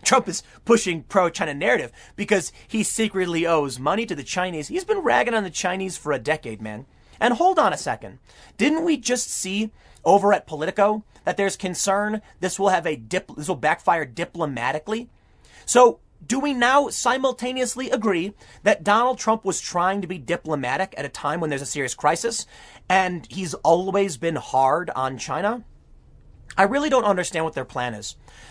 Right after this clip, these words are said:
I feel like if the Democrats came out and adopted much of Trump's rhetoric, I mean, I, I'm, I'm not saying, like, act like Trump. If they didn't act like Trump, they'd probably do way better. But I'll tell you what, take Donald Trump, get rid of the potty mouth, and you got a winning Democratic, uh, nominee.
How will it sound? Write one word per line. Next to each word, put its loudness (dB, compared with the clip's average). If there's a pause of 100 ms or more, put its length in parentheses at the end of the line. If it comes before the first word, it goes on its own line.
(440)
I 4
feel 6
like 6
if 0
the -4
Democrats 2
came -2
out -4 (320)
and 0
adopted 2
much 0
of -4
Trump's -4
rhetoric, -6 (320)
I 4
mean, 2
I, 2
I'm, 0
I'm 0
not -2
saying, 0
like, 0
act -2
like -2
Trump. -4 (260)
If -2
they 0
didn't 0
act -2
like -2
Trump, 0
they'd -4
probably 2
do -4
way 0
better. -4
But -4
I'll 0
tell -2
you -4
what, -8 (380)
take 0
Donald 2
Trump, -2 (320)
get -2
rid 4
of -2
the -16
potty 6
mouth, -2 (200)
and -4
you -2
got 8
a 2
winning 0
Democratic, 0 (220)
uh, -6
nominee. 2